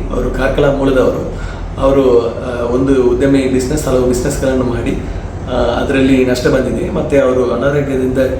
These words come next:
ಕಿಡ್ನಿ ಕಾಯಿಲೆಯಿಂದ ಅವರು, ಆ, ಇ-, ಇತ್ತು ಅವ್ರ ಕಾಯಿಲೆಗೆ. ಆ, ಈ ಹಿನ್ನೆಲೆಯಲ್ಲಿ ಅವರು ನಿನ್ನೆ, ಆ, ರಾತ್ರಿ ಸಂದರ್ಭದಲ್ಲಿ ಅವರು ಫ್ಯಾಮಿಲಿಗೆ WhatsApp-ನಲ್ಲಿ ಒಂದು ಮೆಸೇಜನ್ನು ಹಾಕ್ತಾರೆ.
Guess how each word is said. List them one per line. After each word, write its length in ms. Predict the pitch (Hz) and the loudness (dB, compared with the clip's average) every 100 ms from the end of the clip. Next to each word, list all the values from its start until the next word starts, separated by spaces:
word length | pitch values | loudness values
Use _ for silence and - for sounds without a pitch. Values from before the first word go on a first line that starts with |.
| - - - | -8 -6 -2
ಕಿಡ್ನಿ 240 | 131 139 | 0 0
ಕಾಯಿಲೆಯಿಂದ 500 | 139 127 120 117 120 | 2 2 2 0 2
ಅವರು, 400 | 135 117 113 110 110 - - | 4 2 0 0 -2 -4 -6
ಆ, 360 | 117 113 117 120 | -6 -6 -6 -6
ಇ-, 180 | 120 | -4
ಇತ್ತು 260 | 127 127 120 | -4 -2 -2
ಅವ್ರ 120 | 117 | -2
ಕಾಯಿಲೆಗೆ. 760 | 117 117 117 110 - - - - - - | -2 -2 -2 -2 -4 -4 -6 -6 -6 -4
ಆ, 400 | 123 123 120 - | 0 0 0 0
ಈ 260 | 139 160 143 | 0 0 2
ಹಿನ್ನೆಲೆಯಲ್ಲಿ 680 | 143 143 131 120 - 110 135 | 4 4 4 0 -2 -4 -4
ಅವರು 240 | 135 139 | 0 0
ನಿನ್ನೆ, 640 | 135 143 151 139 131 - - | 2 2 2 2 0 -2 -4
ಆ, 360 | - 120 120 135 | -4 -4 -2 -2
ರಾತ್ರಿ 180 | 143 | -2
ಸಂದರ್ಭದಲ್ಲಿ 960 | 143 123 123 123 117 117 - - - - - | -2 0 -2 -2 -2 -4 -4 -6 -6 -6 -2
ಅವರು 180 | 143 135 | 0 2
ಫ್ಯಾಮಿಲಿಗೆ 520 | 147 151 151 139 143 | 2 2 2 2 2
WhatsApp-ನಲ್ಲಿ 840 | 135 127 - 156 131 123 - - 135 | 2 2 2 0 0 -2 -2 -4 -4
ಒಂದು 180 | 131 | -2
ಮೆಸೇಜನ್ನು 440 | 127 131 143 139 123 | 0 0 2 0 0
ಹಾಕ್ತಾರೆ. 340 | 120 127 110 | -2 -2 -2